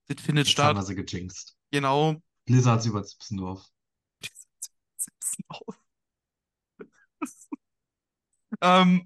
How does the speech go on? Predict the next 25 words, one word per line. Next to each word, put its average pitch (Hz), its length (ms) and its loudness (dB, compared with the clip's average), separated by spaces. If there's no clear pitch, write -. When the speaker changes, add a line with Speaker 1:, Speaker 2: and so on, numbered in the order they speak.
Speaker 1:
<laughs> - 1900 -10
äh, 175 140 4
ich 185 100 4
sag, 220 200 2
ich 190 140 2
sag, 202 200 0
<laughs> 185 460 -4
Mann, 214 300 -2
ich, - 180 -16
ich 185 140 -8
sag, 214 320 -4
wenn 170 200 0
das 175 140 0
Spiel 185 160 -2
stattfindet, 190 500 -2
fegt 175 320 -4
ein 156 80 -18
weiterer 165 360 -4
Blizzard 160 340 -8
über 143 180 -2
Zipsendorf 147 640 -2
drei 131 220 -2
zu - 160 -4
eins 127 180 -4
Babelsberg. 127 720 -8